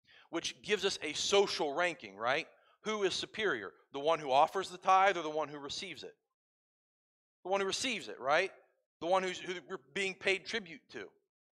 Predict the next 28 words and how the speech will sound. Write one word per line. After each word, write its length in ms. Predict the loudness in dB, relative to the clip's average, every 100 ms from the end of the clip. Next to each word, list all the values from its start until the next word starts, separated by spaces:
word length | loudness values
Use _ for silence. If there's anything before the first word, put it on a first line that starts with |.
| _ _ -20 -10 -4
And 140 | 6
that's 180 | 6 6
gonna 200 | 0 0
be 140 | -2
important 520 | -4 0 6 6 4 -14 -20 _ _ _ _ _ _ _ _ _ -14
because 240 | -8 -2
what 160 | 0 0
it 100 | 0
means 360 | -4 -2 -6
is 80 | -2
that 160 | -2 -2
Melchizedek 640 | -4 -4 -6 0 0 0
as 100 | -8
a 60 | -12
priest 580 | -10 -10 -10 -12 -14 -16 _ _ _ _ _ _ _ _ _ _ _ _
wasn't 320 | 0 2 2
just 240 | -2 -6 -4
another 380 | -2 0 0 -2
kind 240 | -4 -4
of 100 | -6
priest 300 | -12 -12 -12
from 80 | -10
what 120 | -12
the 60 | -12
Jews 300 | -16 -16 -16
were 80 |
used 280 | -18 -18 -16
to. 200 | -16 -16